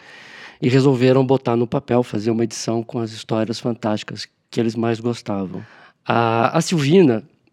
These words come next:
ela é considerada por muita gente na Argentina como a, um, a maior contista da literatura do país, ou uma das melhores. Isso mesmo, e lendo o livro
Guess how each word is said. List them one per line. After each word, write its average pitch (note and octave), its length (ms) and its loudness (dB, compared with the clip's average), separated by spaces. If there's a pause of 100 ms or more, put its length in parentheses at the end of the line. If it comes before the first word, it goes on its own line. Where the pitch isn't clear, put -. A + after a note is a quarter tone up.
(100)
ela C#3+ 260 4
é C#3+ 120 4
considerada A2+ 720 -2
por - 240 -12
muita B2 320 -2
gente A2+ 380 -4
na G#2+ 80 -4
Argentina G#2+ 680 -4 (800)
como A#2+ 240 0
a, A2 240 -2 (300)
um, C#3 200 -6
a C3+ 120 0
maior C3 280 4
contista C#3 840 -2
da B2+ 160 2
literatura B2+ 580 0
do B2 120 -4
país, B2 520 0 (320)
ou C#3 320 8 (120)
uma C#3 240 6
das G#2+ 220 0
melhores. G#2 760 -2 (120)
Isso G3+ 320 4
mesmo, C3 640 4
e B2 300 0 (100)
lendo A#2+ 360 4
o A#2 40 0
livro A2 460 0